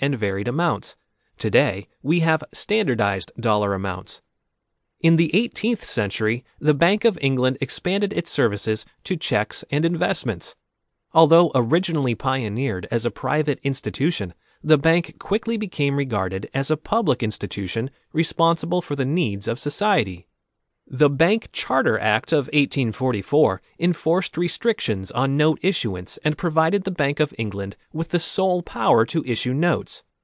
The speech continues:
The act aimed to lower the number of banknotes entering the economy by enacting a monopoly to govern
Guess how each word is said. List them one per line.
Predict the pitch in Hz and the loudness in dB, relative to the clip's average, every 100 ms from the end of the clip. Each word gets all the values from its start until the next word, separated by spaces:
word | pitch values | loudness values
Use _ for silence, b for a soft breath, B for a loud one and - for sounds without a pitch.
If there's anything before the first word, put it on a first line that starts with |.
| _ _ 127 | _ _ -2
The | 156 - | 0 2
act | 151 185 - - | 2 0 -4 -6
aimed | 156 202 226 - - | -2 0 0 -4 -6
to | 185 | -2
lower | 165 131 117 | 4 4 4
the | 117 | 2
number | 123 147 180 180 | 0 0 2 0
of | 127 113 | 0 0
banknotes | 147 160 113 98 92 - | 0 0 -4 -4 -6 -2
entering | 160 - 151 131 | -2 0 -2 0
the | 110 | 0
economy | 95 143 151 107 95 95 _ _ - | 0 0 0 0 -4 -10 _ _ 0
by | 143 147 135 | 2 4 2
enacting | 135 160 180 - 208 - | 0 0 0 -4 -2 0
a | |
monopoly | 180 196 226 226 107 92 - _ - | 0 0 -2 0 0 -2 -8 _ -6
to | 143 | 0
govern | 156 156 123 - | 2 2 2 -2